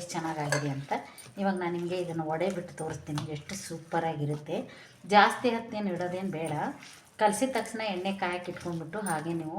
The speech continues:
ವಡೆ ಹಾಕ್ಕೋಬೋದು. ನೀವು ಬಜ್ಜಿ ಟೈಪಲ್ಲಿ ಆದರೂ ಹಾಕ್ಕೋಬೋದು, ವಡೆ ಆದರೂ ಮಾಡ್ಕೋಬೋದು. ನೀವು ಯಾವ ಥರ ಆದರೂ ಇದನ್ನು ಶೇಪಲ್ಲಿ ಮಾಡ್ಕೊಂಡು ತಿನ್ಬೋದು. ಅದ್ರ ಟೇಸ್ಟ್ ನೋಡಿ, ಅದನ್ನು ಮಾಡಿ ಹೇಗಿರುತ್ತೆ ಅಂತ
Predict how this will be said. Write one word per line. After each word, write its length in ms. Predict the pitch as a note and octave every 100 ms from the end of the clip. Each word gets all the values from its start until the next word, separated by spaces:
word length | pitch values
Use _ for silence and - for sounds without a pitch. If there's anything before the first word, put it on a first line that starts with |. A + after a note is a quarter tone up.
| G3+
ವಡೆ 180 | D3 F#3+ A#3+
ಹಾಕ್ಕೋಬೋದು. 560 | B3+ - E3 D3+ D3 D3 - - - -
ನೀವು 120 | G#3+ G3+
ಬಜ್ಜಿ 240 | G3 A3+ A#3
ಟೈಪಲ್ಲಿ 320 | G#3 G3+ G3+ F#3+
ಆದರೂ 180 | F#3+ F#3+
ಹಾಕ್ಕೋಬೋದು, 540 | E3+ - F3+ F3 E3+ F#3 E3+
ವಡೆ 180 | D#3 F3
ಆದರೂ 180 | D#3+ F3 F3
ಮಾಡ್ಕೋಬೋದು. 540 | D#3 - D#3 D#3 D#3 B3+ - - - -
ನೀವು 140 | G#3 F#3+
ಯಾವ 120 | F#3 G3+
ಥರ 100 | G3+ G3
ಆದರೂ 180 | F#3+ F#3
ಇದನ್ನು 240 | E3 F3 C4 -
ಶೇಪಲ್ಲಿ 460 | F3 F3 E3 G3 - F#3
ಮಾಡ್ಕೊಂಡು 420 | E3 D3+ E3 F3 B3+
ತಿನ್ಬೋದು. 420 | D4 G#3+ E3 D3 C#3 - - - A#2+
ಅದ್ರ 120 | F#3 G3+ -
ಟೇಸ್ಟ್ 280 | A3 A#3 G3+
ನೋಡಿ, 180 | F#3 F3+ E3+
ಅದನ್ನು 180 | D3+ D#3
ಮಾಡಿ 240 | D3+ E3 G3 D3+
ಹೇಗಿರುತ್ತೆ 520 | F3 G3+ E3+ E3 D#3+ D3
ಅಂತ 140 | D3